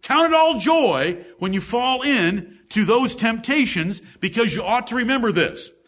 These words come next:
knowing this, that the trying, because see that temptation there is a trying event in your life. It's a negative event. It's painful to bear and endure. "Worketh patience. But let patience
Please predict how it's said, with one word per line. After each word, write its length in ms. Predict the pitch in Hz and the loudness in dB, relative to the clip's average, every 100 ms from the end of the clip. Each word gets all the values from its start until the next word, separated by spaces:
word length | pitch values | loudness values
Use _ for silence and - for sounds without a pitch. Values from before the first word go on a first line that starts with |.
| _ | _
knowing 380 | 151 226 277 269 | -2 0 2 2
this, 400 | 240 98 - - _ _ _ _ | 0 0 -6 -16 _ _ _ _
that 100 | 175 | -2
the 80 | 180 | -2
trying, 640 | 175 - 247 247 139 85 | -4 -2 0 0 -2 -6
because 320 | 104 113 131 120 | -12 -8 -8 -6
see 220 | 151 156 | -6 -4
that 340 | 143 143 - - _ _ _ _ - | -4 -6 -10 -20 _ _ _ _ -6
temptation 720 | 180 175 - 208 196 - 135 | -4 -4 -4 -2 -2 -2 -4
there 160 | 151 | -2
is 100 | 165 | -2
a 60 | 139 | -6
trying 560 | - - 208 240 202 170 | -10 -8 -4 -4 -2 -4
event 340 | 151 190 170 | -4 -4 -6
in 80 | 160 | -6
your 140 | 151 | -6
life. 420 | 147 180 208 - - | -2 -2 -4 -8 -4
It's 140 | 185 | -2
a 80 | 180 | -2
negative 480 | 170 233 208 165 170 | -2 -2 -4 -6 -6
event. 460 | 139 143 185 208 - - - | -4 -2 -2 -4 -14 -10 -6
It's 180 | 165 | -6
painful 480 | - 240 277 233 220 | -4 -2 -2 0 -2
to 120 | 180 170 | 0 0
bear 280 | 160 220 | 2 2
and 100 | 196 | 0
endure. 680 | 180 165 208 220 147 165 - - _ _ _ _ - | -2 -2 0 2 2 -2 -4 -14 _ _ _ _ -8
"Worketh 600 | 156 247 254 269 269 - - - | 0 2 2 -2 -2 -10 -20 -6
patience. 680 | 220 214 - 110 - - - _ _ _ _ _ _ _ | -2 -2 -4 -8 -12 -20 -20 _ _ _ _ _ _ _
But 240 | 120 175 170 | -4 -2 0
let 280 | 214 233 - | -2 -2 -2
patience 680 | 269 220 - 87 - - | 0 0 -4 -10 -14 -18